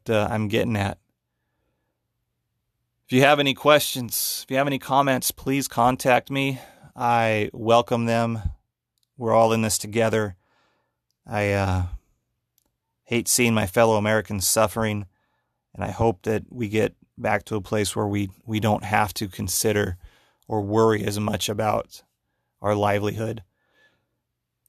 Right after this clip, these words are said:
Uh, if you need help, reach out. If you know people who need he-, who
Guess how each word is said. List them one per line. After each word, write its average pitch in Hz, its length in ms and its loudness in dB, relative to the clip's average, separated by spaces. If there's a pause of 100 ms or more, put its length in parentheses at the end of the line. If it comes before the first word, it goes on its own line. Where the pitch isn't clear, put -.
Uh, 104 440 -2 (1900)
if - 80 -8
you 117 60 2
need 127 180 6
help, 123 300 4
reach 120 320 -2
out. 113 300 4 (720)
If 98 120 -14
you 113 80 -4
know 127 180 4
people 113 300 -2
who 110 180 0
need 107 240 -2
he-, 107 420 -8
who 101 260 -4